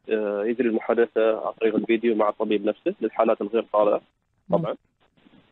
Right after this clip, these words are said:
Speaker 2: ممتاز.
Speaker 1: زين، آه، طبعًا على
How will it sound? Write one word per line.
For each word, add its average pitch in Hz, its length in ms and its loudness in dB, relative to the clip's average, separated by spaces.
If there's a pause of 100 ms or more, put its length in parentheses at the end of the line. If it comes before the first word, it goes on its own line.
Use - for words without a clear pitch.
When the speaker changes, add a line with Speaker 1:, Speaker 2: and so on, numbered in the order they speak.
(280)
Speaker 2:
ممتاز. 180 680 -8 (1300)
Speaker 1:
زين، 117 460 0
آه، 107 180 -2
طبعًا 107 300 -2
على 107 360 -2